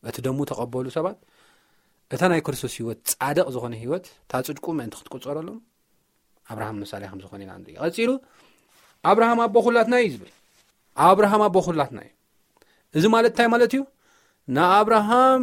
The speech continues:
እታ ጽድቂ፣ እታ ጽድቂ ኣሚኑ ከም ዝተቆጽረትሉ ኩሉ ንዓና እውን ኣሚንና ክትቁጸረልና ትኽእል እያ ማለት እዩ። ንዑ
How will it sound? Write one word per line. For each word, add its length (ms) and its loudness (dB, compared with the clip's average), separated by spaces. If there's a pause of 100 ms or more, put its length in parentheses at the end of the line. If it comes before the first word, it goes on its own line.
(140)
እታ 140 0 (120)
ጽድቂ፣ 320 -4 (1080)
እታ 140 -2 (120)
ጽድቂ 320 -4 (640)
ኣሚኑ 300 4
ከም 180 -2
ዝተቆጽረትሉ 640 2
ኩሉ 200 2 (2250)
ንዓና 320 0
እውን 240 0 (520)
ኣሚንና 320 -2 (440)
ክትቁጸረልና 640 -10 (480)
ትኽእል 300 -16
እያ 100 -10 (520)
ማለት 260 -12
እዩ። 80 -20 (880)
ንዑ 120 2